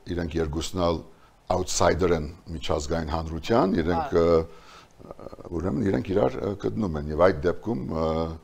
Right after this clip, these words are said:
Speaker 1: Հայաստանը շատ, պետք է շատ զգույշ լինի։ Ըմ, դրա համար, ը,
Speaker 2: Տեսեք Արցախի անունը ինչ թվարկումների մեջ է, Ուկրաինա, Սիրիա, և սա ասում է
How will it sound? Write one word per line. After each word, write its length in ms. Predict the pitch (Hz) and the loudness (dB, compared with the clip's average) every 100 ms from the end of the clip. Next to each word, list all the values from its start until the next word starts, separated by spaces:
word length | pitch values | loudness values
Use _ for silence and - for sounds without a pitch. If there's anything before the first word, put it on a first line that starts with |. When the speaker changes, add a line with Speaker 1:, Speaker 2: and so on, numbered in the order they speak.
| - | -16
Speaker 1:
Հայաստանը 440 | - 76 76 87 - | -8 -6 -4 -4 -4
շատ, 300 | - 85 - - | -4 -6 -8 -14
պետք 240 | - 87 - | -12 -12 -8
է 40 | |
շատ 260 | 95 101 95 | -4 -2 -2
զգույշ 340 | 110 113 - - | -4 -8 -8 -6
լինի։ 240 | 78 71 69 - - - - - | -8 -8 -12 -18 -20 -20 -18 -8
Ըմ, 440 | 85 85 85 82 82 82 _ _ - - - - - - - - 107 | -4 -2 -2 -4 -8 -12 _ _ -20 -20 -20 -20 -20 -20 -20 -20 -6
դրա 200 | 92 104 | 2 4
համար, 280 | 98 95 95 | 4 4 2
ը, 140 | - 80 85 - | 0 0 0 2
Speaker 2:
Տեսեք 440 | 214 202 269 262 - | 2 4 2 0 -2
Արցախի 460 | 151 - 165 151 180 | -4 -4 -8 -6 -4
անունը 320 | 151 151 156 151 156 | -4 -6 -10 -10 -10
ինչ 140 | 165 156 - - | -12 -12 -14 -14
թվարկումների 680 | 170 156 151 147 151 147 147 143 | -10 -6 -8 -8 -10 -10 -10 -12
մեջ 240 | 143 131 | -12 -10
է, 140 | - 135 131 | -10 -10 -10
Ուկրաինա, 540 | 160 180 165 170 185 185 190 - - - | -6 -2 2 2 0 0 -2 -6 -20 -10
Սիրիա, 280 | - 196 156 160 | -4 -2 0 -2
և 100 | 156 | 0
սա 120 | 196 | 2
ասում 180 | 180 | 2
է 40 | - | 0